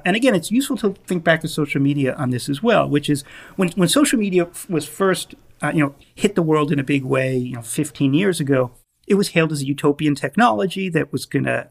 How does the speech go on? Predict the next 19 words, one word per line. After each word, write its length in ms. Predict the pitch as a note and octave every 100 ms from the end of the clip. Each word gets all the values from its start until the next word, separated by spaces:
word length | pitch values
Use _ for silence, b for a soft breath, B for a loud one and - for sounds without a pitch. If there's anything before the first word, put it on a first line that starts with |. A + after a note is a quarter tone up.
| -
uh, 140 | B2
give 180 | A2 C#3
a 60 | A#2+
voice 420 | A#2+ C#3+ D3 -
to 180 | - C3
the 120 | B2+
voiceless 760 | C3+ A3+ G#3 - F3+ F3 E3 -
and, 240 | B2+ B2+
and 160 | C#3 A#2+
promote 420 | C#3 C#3+ B2 -
democracy 840 | C3 F3 G#3 - F3 - E3+ D#3+ C#3+
and, 140 | A#2+ B B
and 100 | D#3+
do 120 | F#3
all 100 | G#3+
these 140 | G#3
positive 460 | - D3 D3 D#3+ E3+
things. 340 | C3 A#2+ B2
And, 160 | D#3+